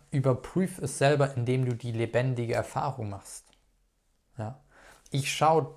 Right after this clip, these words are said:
zum Beispiel, wenn ich mit meinen Klienten arbeite und wir über, über Themen wie das Quantenfeld sprechen, darüber,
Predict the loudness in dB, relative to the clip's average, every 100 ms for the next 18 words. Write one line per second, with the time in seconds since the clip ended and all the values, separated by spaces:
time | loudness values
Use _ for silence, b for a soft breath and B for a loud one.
0 | -8 2 4 4 -2 -2 -2 -2 -2 0
1 | -2 -2 -4 -2 -2 -2 0 4 4 2
2 | -4 -8 B _ 2 2 4 0 -8 -14
3 | -16 _ -10 -8 -6 -2 0 2 0 0
4 | 4 4 4 0 -2 0 0 2 2 0
5 | 0 0 2 0 0 0 -4 0 0 -2
6 | -6 -4 -4 -6 -2 0 2 4 6 4